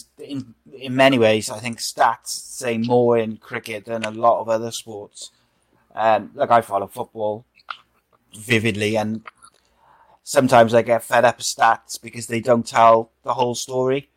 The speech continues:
Whereas I think in cricket, stats do tell a lot of the story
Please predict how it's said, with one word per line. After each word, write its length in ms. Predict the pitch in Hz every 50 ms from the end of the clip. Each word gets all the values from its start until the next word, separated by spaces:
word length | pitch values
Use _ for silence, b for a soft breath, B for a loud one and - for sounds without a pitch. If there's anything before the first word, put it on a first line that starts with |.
| _ _ _ _ _ _
Whereas 400 | - 120 120 117 117 117 113 117
I 60 | 117
think 240 | 113 123 123 120 113
in 140 | 120 123 120
cricket, 480 | - - 123 110 - 117 107 - _ - _ _ _ _ _ _ _ _ _ _ _ _ _ _ _
stats 720 | - - - - - 120 113 104 _ - - - - - - - - -
do 200 | 120 123 117 110
tell 280 | - 120 110 101 101
a 20 | 107
lot 180 | 110 90 69
of 60 | 67 78
the 80 | 110
story 500 | - - 120 110 104 101 101 101 101 101